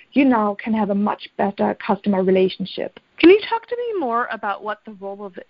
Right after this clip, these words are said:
Speaker 2: data is when enabling traceability?
Speaker 1: Yes,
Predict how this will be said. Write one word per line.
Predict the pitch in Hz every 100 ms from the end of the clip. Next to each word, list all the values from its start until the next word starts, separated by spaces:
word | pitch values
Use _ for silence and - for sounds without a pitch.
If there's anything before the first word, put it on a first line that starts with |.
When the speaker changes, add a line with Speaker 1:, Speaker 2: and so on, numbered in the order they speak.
| _ _ -
Speaker 2:
data | 160 170 202 -
is | 226 233 247 - _
when | 247 247
enabling | 247 240 240 247 262 262
traceability? | - 269 - 262 269 269 285 - _ _
Speaker 1:
Yes, | 311